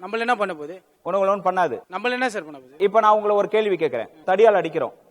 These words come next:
Speaker 1: ம்.
Speaker 2: அவன் தடி போய் விழுவுது, மண்டையில அடி விழுது, ரத்தம் வருது, நீங்க வந்து பாக்குறீங்க. இல்ல ஒரு பக்கத்துல இருக்கிற வந்து கத்தியால ஒருத்தன் குத்துறான், குத்துறத உங்க கண்ணால நீங்க பாக்குறீங்க. அதே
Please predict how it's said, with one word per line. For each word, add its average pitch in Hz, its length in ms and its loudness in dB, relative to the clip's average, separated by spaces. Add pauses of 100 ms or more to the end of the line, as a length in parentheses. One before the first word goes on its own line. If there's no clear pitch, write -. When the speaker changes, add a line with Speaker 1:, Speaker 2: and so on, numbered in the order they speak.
Speaker 1:
ம். 165 80 -20 (140)
Speaker 2:
அவன் 180 240 0
தடி 208 240 2
போய் 196 160 2
விழுவுது, 190 340 0 (320)
மண்டையில 202 260 2
அடி 180 140 -2
விழுது, 202 220 0
ரத்தம் 190 220 -2
வருது, 196 180 -4
நீங்க 180 160 -4
வந்து 170 180 -8
பாக்குறீங்க. 143 360 -6 (160)
இல்ல 226 180 4
ஒரு 185 100 0
பக்கத்துல 220 300 2
இருக்கிற 196 260 2
வந்து 214 180 -6
கத்தியால 208 360 2
ஒருத்தன் 170 200 -6
குத்துறான், 170 320 -6 (200)
குத்துறத 226 340 4
உங்க 196 160 -6
கண்ணால 202 320 -2
நீங்க 185 220 -4
பாக்குறீங்க. 151 360 -2 (300)
அதே 240 120 8